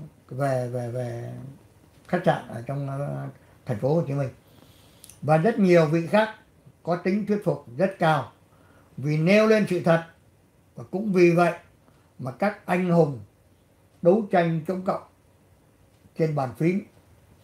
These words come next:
kể trên chống đối quyết liệt là chuyện bình thường. Nhưng đối với người đọc bình thường thì không nằm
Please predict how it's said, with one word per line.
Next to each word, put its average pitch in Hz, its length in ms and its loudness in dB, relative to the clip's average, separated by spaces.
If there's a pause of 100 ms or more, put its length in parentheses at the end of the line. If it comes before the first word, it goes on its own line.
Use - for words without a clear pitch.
(300)
kể 127 260 -2
trên 160 280 4 (180)
chống 202 200 -2
đối 202 320 0
quyết 254 220 6
liệt 185 200 2 (680)
là 170 200 -4
chuyện 226 200 -4
bình 190 200 0
thường. 196 380 0 (600)
Nhưng 190 220 4
đối 196 120 6
với 233 140 4
người 170 220 4
đọc 156 380 0
bình 156 200 0
thường 135 340 -2 (120)
thì 139 80 -10
không 180 300 -2
nằm 139 240 -4